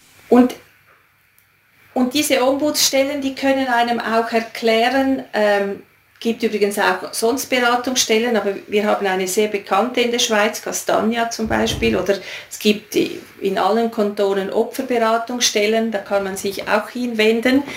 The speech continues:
dass man dann entscheidet, wie ist das Vorgehen. Also will man sich oder den Kindern oder wer immer betroffen ist, will man denen ein öffentliches Verfahren, also ein Gerichtsverfahren zumuten oder,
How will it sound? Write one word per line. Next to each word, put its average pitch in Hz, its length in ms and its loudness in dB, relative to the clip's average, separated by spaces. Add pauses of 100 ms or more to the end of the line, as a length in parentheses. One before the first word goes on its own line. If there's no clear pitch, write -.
(760)
dass 233 240 -2
man 226 200 2
dann 233 280 0
entscheidet, 254 800 -2
wie 233 260 -4
ist - 160 -4
das 226 180 0
Vorgehen. 202 800 0
Also 190 300 0
will 254 240 2
man 254 220 2
sich 262 520 -2
oder 208 220 2
den 196 260 0
Kindern 269 640 0
oder 202 300 0
wer 202 200 2
immer 247 260 -2
betroffen 226 760 0
ist, 220 300 0 (440)
will 226 180 2
man 233 200 2
denen 233 360 2
ein 208 240 -2
öffentliches 226 800 -2
Verfahren, 220 800 0
also 208 280 0
ein 196 180 2
Gerichtsverfahren 202 1000 0
zumuten 269 840 0
oder, 214 380 2